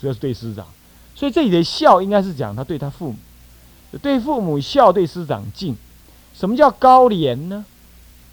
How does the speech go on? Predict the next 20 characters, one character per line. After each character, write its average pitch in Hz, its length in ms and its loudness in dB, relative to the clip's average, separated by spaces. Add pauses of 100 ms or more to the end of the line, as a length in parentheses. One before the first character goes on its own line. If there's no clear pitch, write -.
(200)
清 208 480 -4
高 185 300 0
廉 123 340 -8
洁 110 140 -16
的 92 300 -18
意 82 120 -18 (100)
思。 - 140 -20 (800)
这 269 100 -12
个 214 60 -4
人 214 100 -4
很 110 160 -8
清 165 280 -12
高， 156 220 -10
不 - 140 -14
随 139 140 -8
便 151 160 -8
画 147 220 -4
圆 110 200 -10
盖 127 160 -10
庙， 117 180 -12